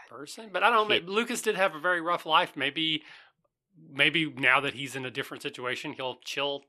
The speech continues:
Speaker 1: the F out a little bit. I don't know.
Speaker 2: Just play video games and do pull-ups.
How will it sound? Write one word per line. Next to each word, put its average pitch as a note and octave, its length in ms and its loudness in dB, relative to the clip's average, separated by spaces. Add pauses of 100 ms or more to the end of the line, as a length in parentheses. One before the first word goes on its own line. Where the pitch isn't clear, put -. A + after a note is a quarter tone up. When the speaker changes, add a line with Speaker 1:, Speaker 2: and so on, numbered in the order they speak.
(120)
Speaker 1:
the B2 160 -8
F C3+ 180 -2
out B2 200 -2
a A3+ 40 -12
little C#4+ 200 -10
bit. D#4 220 -4
I - 100 4
don't G#3 140 -2
know. C#3 140 -12 (420)
Speaker 2:
Just - 180 -12
play F#3+ 200 -2
video A#2+ 280 4
games A#2+ 300 0
and A#2 100 -4
do F#2+ 80 -2
pull-ups. - 640 2